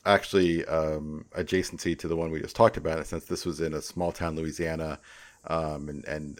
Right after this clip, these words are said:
over a course of, I think, three years, eight women were killed, and they all, you know,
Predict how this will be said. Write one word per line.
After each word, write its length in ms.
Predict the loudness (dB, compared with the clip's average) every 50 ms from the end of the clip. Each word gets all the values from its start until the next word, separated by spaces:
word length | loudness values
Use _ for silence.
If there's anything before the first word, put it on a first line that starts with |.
| -6 -4
over 400 | -4 -2 -2 -2 -2 -2 -4 -6
a 20 |
course 280 | -6 -6 -6 -6 -4 -4
of, 60 | -4
I 60 | -6
think, 160 | -4 -6 -8 -4
three 220 | -2 0 0 2
years, 260 | 2 0 -2 -2 -4 -4
eight 220 | -4 -4 -4 -2 -2
women 260 | -2 0 0 0 0
were 120 | -2 -2
killed, 420 | -2 -2 -2 -2 0 0 -2 -4 -8 -12 -18 -20 -14 -4
and 100 | 2 6 10
they 80 | 12
all, 300 | 12 12 12 12 12 8 4 -2 -12 -20 -20 -20 _ _ -20 -20 -20 _ _ _ _ -18 -12
you 440 | -10 -10 -10 -8 -8 -6 0 2 4
know, 180 | 4 4 2